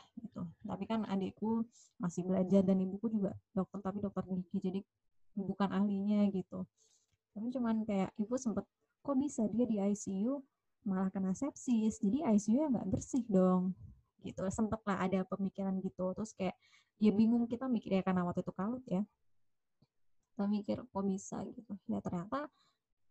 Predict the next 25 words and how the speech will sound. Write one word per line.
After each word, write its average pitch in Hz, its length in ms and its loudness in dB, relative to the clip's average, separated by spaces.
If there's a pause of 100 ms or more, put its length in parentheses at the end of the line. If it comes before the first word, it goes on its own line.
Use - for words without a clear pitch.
(300)
ya 208 80 2
baru 190 160 2
tahu 214 320 2
dari 208 240 4
om 196 320 2
kalau 185 160 -2
sepsis 202 400 -2
itu - 80 -4
ada 226 160 2
ciri-cirinya. - 720 -4 (160)
Dan 196 240 8
waktu 180 160 2
aku 185 400 -2
tanya-tanya - 440 -4
ke - 40 -12
teman-teman 180 480 -6
lain 208 140 -2 (100)
juga, 185 160 -6 (240)
ya 196 160 4
teman-teman 185 480 -4
lain 247 160 0
juga 196 160 0
bilang 180 160 -2
gitu. 190 400 -10 (1500)
Nah, 196 320 2